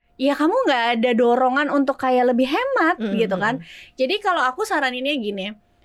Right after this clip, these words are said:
Speaker 1: contoh ya, kamu suka banget ngopi gitu. Ngo-, kopinya katakanlah yang merek hijau itu,
Speaker 2: Mm, mm.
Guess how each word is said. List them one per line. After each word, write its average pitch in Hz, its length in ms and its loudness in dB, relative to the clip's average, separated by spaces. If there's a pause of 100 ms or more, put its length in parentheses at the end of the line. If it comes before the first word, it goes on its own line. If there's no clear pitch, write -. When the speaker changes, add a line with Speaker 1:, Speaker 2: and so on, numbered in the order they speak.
Speaker 1:
contoh 311 520 0
ya, 214 320 0
kamu 285 360 -2
suka 277 320 -2
banget 220 400 -4
ngopi 214 580 -8
gitu. 175 320 -6
Ngo-, 202 220 -8
kopinya 220 380 -6
katakanlah 214 540 -6
yang 214 320 -2
merek 190 280 -4
hijau 202 240 -6
itu, 202 260 -6
Speaker 2:
Mm, 214 120 -6
mm. 185 200 -10